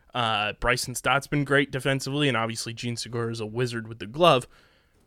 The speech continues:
The infield defense has been so much improved upon that that has helped tremendously. Also, Matt, I, I wanna ask you this because I, I looked this up.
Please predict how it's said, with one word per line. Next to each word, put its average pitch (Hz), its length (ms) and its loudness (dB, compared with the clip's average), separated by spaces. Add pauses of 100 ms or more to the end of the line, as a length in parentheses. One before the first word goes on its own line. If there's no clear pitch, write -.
(300)
The 139 100 2
infield 190 340 6
defense 135 380 0
has 117 140 -10
been 113 320 -6 (380)
so - 380 2
much 139 280 4
improved 131 460 -2
upon 156 420 0 (340)
that 117 160 -6
that 123 200 4
has 120 120 -6
helped 127 360 -2 (180)
tremendously. 139 800 -2 (880)
Also, 143 300 6
Matt, 131 240 4 (360)
I, 165 160 8
I 156 180 0
wanna 185 180 6
ask 151 260 2
you 131 80 -12
this 123 220 0
because 127 240 -8
I, 131 180 2
I 123 120 2
looked 135 320 0
this 131 200 -4
up. 120 240 -4